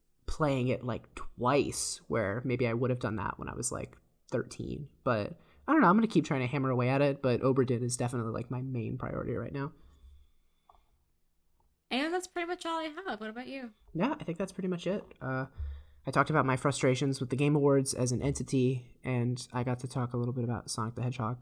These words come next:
Speaker 1: so I'm feeling pretty good. Tori, where can people find you on the internet?
Speaker 2: You can find me on Twitter, terminally online, although I am trying to impose the limits on myself. I'm trying to do a little, like, no screen time before nine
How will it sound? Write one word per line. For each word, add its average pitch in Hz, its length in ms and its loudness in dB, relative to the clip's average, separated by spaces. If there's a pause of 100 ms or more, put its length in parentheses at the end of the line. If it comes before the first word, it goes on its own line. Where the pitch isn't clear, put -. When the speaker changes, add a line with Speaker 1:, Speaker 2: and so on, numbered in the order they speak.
Speaker 1:
so - 320 -4
I'm 139 120 -6
feeling 135 180 -4
pretty 135 180 -4
good. 143 260 -6 (280)
Tori, 165 260 8
where 165 120 6
can 170 100 -4
people 165 180 0
find 139 240 4
you 123 380 2
on 123 100 0
the 117 120 0
internet? 117 300 -4 (760)
Speaker 2:
You 220 80 -6
can 214 80 -16
find 214 240 0
me 208 100 -2
on 202 140 -4
Twitter, 202 380 -6 (200)
terminally 277 580 -4
online, 196 600 -2
although 196 260 -2
I 180 100 0
am 190 300 -2 (140)
trying 233 300 0
to 269 120 -2
impose 226 360 -4
the 226 80 -4
limits 220 260 -6
on 269 80 -6
myself. 269 460 -8
I'm 208 100 -8
trying 208 240 -4
to - 20 -8
do 202 140 -4
a - 20 -4
little, 190 200 -4
like, 185 240 -6 (360)
no 208 160 -4
screen 202 400 -6
time 185 500 -6
before 180 360 -12
nine 175 460 -12